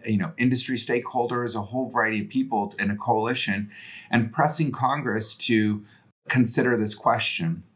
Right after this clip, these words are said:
And Congress in twenty twenty passed the National A I Research Resource Task Force Act.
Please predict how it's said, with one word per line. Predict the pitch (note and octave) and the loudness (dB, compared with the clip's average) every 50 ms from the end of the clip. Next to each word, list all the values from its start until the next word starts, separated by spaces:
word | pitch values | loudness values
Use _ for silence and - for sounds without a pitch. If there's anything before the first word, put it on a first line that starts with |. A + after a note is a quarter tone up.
| _ _ _ _ | _ _ _ _
And | - A#2 A2+ A2+ A2 | 4 4 6 4 4
Congress | - A#2+ A#2+ A#2+ A#2 A2 B2 B2 A#2 - - | 2 2 2 2 2 0 0 0 -2 -2 0
in | B2 A#2 | -2 -2
twenty | A2+ - - A2+ A2+ A2 | -2 -2 -2 -2 -2 -2
twenty | - - A#2 A2+ A#2 | -4 -4 -4 -4 -4
passed | G#2+ - G#2+ A2 A2 G#2+ - | -2 0 2 2 2 0 -2
the | A2 | 0
National | A2 G#2 G#2 G#2+ - A#2 A2+ - | 0 0 0 0 -2 -2 -2 -2
A | A2 A2+ | 0 0
I | G#2+ G#2+ G#2+ G#2+ - - G#2+ - | 2 2 2 0 -2 -4 -6 -2
Research | - A2+ A#2 A2 - - A2 G#2 G#2+ - | 0 0 2 2 2 0 0 -2 0 0
Resource | A2+ A2 G#2+ G#2+ - F#2+ G2 - | 0 0 0 0 -2 -4 -4 -4
Task | - - G2+ G2+ G#2 G#2 - - | -2 2 2 2 2 0 -4 -4
Force | - - C#3 C#3 - - - | -2 -2 -2 -2 -4 -2 0
Act. | - C#3 D3 E3 E3 - - | 0 2 2 0 -2 -6 -12